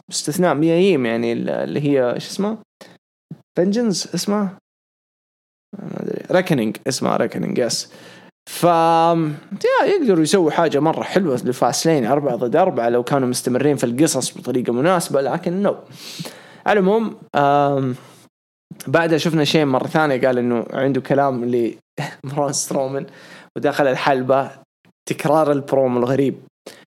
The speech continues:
شين طلع، جاء Strowman، واجهه وجه لوجه، بعدين قال له: "ما بقول لك، آه، أبغى أقول لك حاجة، بس ما بقول لك حاجة، بس أبغى أقول لك حاجة." بعدين سحب نفسه من الحلبة شين، ورايح وجاي،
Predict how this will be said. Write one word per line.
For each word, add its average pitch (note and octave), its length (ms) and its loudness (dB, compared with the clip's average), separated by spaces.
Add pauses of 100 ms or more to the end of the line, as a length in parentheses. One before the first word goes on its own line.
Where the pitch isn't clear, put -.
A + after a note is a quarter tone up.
(180)
شين F3 220 4
طلع، E3 520 2
جاء D#3 220 2
Strowman، D3 640 0 (120)
واجهه D3+ 340 2
وجه D3 260 2
لوجه، C#3 320 0
بعدين D3 280 0
قال C#3+ 100 4
له: C#3 220 0 (180)
"ما D3+ 200 2
بقول D#3 320 2
لك، D3 280 -2
آه، C3+ 300 0 (460)
أبغى D3 180 2
أقول F#3 160 4
لك G3 100 2
حاجة، F3+ 340 2
بس D#3 160 -2
ما D#3+ 160 4
بقول D3 240 2
لك C3+ 100 -2
حاجة، C3+ 340 0
بس C3 200 -4
أبغى C3 140 2
أقول C#3 180 2
لك B2+ 100 -2
حاجة." C#3 380 0 (580)
بعدين D#3 220 4
سحب D#3+ 260 2
نفسه E3 320 2
من D3+ 100 4
الحلبة C#3+ 380 2
شين، C#3+ 440 0 (440)
ورايح E3 440 2
وجاي، D3 460 0